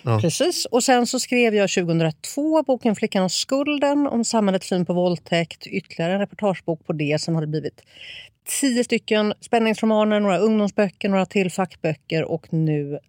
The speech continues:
Speaker 2: alldeles i dagarna så kommer min elfte spänningsroman, Djävulens advokat.
Speaker 1: Mm.
Speaker 2: Och jag är numera författare på heltid och feminist tjugofyra sju.
Speaker 1: Mm.
Speaker 2: Där fick du den snabba förklaringen.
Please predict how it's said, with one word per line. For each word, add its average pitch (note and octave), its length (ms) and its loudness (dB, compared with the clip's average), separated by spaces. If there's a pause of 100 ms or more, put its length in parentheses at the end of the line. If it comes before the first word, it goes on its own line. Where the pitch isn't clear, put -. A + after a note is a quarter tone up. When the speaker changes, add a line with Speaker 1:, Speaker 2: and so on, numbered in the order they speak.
Speaker 2:
alldeles C3+ 480 -4
i D#3+ 40 -4
dagarna C3+ 400 -6
så - 100 -10
kommer D3 220 -4
min B2+ 180 -4 (240)
elfte F#3+ 540 -2
spänningsroman, C#3+ 720 -4
Djävulens A#2+ 400 -4
advokat. C3+ 580 -8
Speaker 1:
Mm. C#3+ 160 4 (300)
Speaker 2:
Och - 340 0
jag D#3 300 2
är G#2+ 140 -2
numera C#3 480 -2 (540)
författare A3 400 2
på G#3 100 -6
heltid F3 680 0
och - 400 -6 (640)
feminist D#3+ 520 0
tjugofyra D3+ 500 -4
sju. - 100 -14 (500)
Speaker 1:
Mm. A#2 220 2 (160)
Speaker 2:
Där B3 80 0
fick - 180 -2
du - 60 -4
den D#3 80 2
snabba - 280 -4
förklaringen. C3 460 0